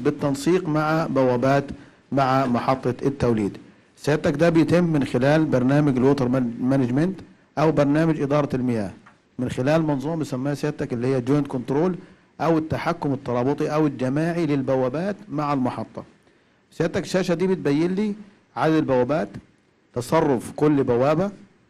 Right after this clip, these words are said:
والفتحة بتاعت كل بوابة، وجاهزية البوابة، أو سيادتك وجود أي عطل على البوابة. سيادتك أنا برضي لو دخلنا على الشاشة التانية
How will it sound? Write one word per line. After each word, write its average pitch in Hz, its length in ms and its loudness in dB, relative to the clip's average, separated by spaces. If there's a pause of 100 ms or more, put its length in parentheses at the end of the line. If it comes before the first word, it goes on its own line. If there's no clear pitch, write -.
(260)
والفتحة 120 1400 -2
بتاعت 139 280 -2
كل 143 220 0
بوابة، 156 460 2 (480)
وجاهزية 131 600 2
البوابة، 147 600 0 (240)
أو 180 240 2
سيادتك 165 480 -2
وجود 147 320 0
أي 151 180 0
عطل 131 300 -2
على 127 320 -2 (380)
البوابة. 120 480 2 (600)
سيادتك 165 360 -4
أنا 185 180 0
برضي 185 440 0 (480)
لو 127 100 -6
دخلنا 127 340 -6
على 127 60 -2
الشاشة 131 280 -6
التانية 156 420 -2